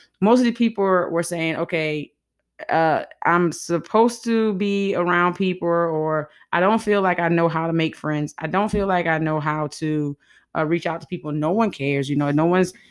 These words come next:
no one's re-, retweeting me. No one's, um, no one's connecting with me. You know, I, I, I posted this years ago and it was irrelevant then. It's, it's, it's the same now. And so that connection,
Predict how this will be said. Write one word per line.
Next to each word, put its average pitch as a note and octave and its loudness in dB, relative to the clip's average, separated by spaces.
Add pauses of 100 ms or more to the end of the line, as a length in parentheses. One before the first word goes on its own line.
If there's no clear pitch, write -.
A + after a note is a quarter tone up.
(140)
no F#3 2
one's G#3 2
re-, F3+ -4
retweeting G3+ 4
me. D3 4
No D3+ 4
one's, F3 2 (360)
um, D#3 -4 (460)
no G3+ 6
one's G#3 4
connecting E3 2
with D#3 2
me. D3 2
You D3 2
know, D3+ 2
I, D3 0 (140)
I, D3+ 0 (100)
I D3 -4
posted G#3+ 0
this F#3 4
years E3+ 0
ago D#3+ 0
and D3+ 0
it E3 -2
was D3 0
irrelevant D#3+ 2
then. E3 4 (320)
It's, D#3+ 0 (120)
it's, D#3 -4
it's - 0
the E3 -4
same E3+ 2
now. C#3 -4 (360)
And F#3 2 (260)
so A3+ 0
that G#3+ 2
connection, F#3 -4